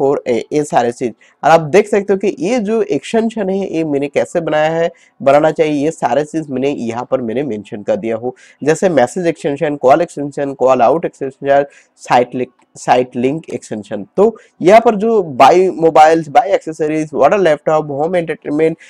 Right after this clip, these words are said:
ये सारे जो चीज आप देख रहे थे, ये ज्यादा से ज्यादा आपको साइट लिंक एक्सटेंशन का जो वीडियो है ये इसके अंदर आप देख सकते हो, राइट? So फ्रेंड, एक एड बेहतर कैंपेन आप कैसे चला सकते हो, इसका भी आप पूरा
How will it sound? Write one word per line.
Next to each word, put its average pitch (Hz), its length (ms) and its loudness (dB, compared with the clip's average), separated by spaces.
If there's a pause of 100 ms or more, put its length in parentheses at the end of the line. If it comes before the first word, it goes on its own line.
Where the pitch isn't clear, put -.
(200)
ये 208 100 2
सारे 180 300 2
जो 220 160 -2
चीज 220 280 -4
आप 185 100 4
देख 196 220 0
रहे 202 180 0
थे, 208 160 -4
ये 190 80 2
ज्यादा 139 280 0
से 175 120 -6
ज्यादा 165 200 0
आपको 147 260 -4
साइट 127 420 -2
लिंक 175 300 -2 (320)
एक्सटेंशन 208 360 -6
का 208 140 -2
जो 185 200 -2
वीडियो 127 380 2
है 202 200 -2 (120)
ये 160 140 0 (120)
इसके - 280 -6
अंदर 143 240 0
आप 139 340 2
देख 127 180 -2
सकते - 300 -8
हो, 110 60 -4
राइट? 196 260 2 (400)
So 269 200 2
फ्रेंड, 254 360 4
एक 226 320 0 (140)
एड 185 300 6
बेहतर 170 580 0
कैंपेन 180 380 0
आप 185 240 0
कैसे 160 240 -2
चला 117 240 -2
सकते 117 320 -6
हो, 120 100 -4 (240)
इसका 202 260 2
भी 247 140 2
आप 175 300 2
पूरा 170 160 4